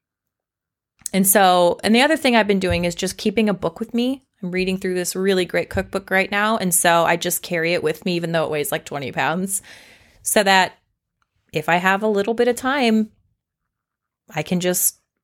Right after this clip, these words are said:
browse in there instead of just filling the time with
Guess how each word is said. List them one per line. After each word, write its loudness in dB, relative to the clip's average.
browse 2
in -2
there 0
instead 2
of 2
just -2
filling 0
the -2
time -4
with -6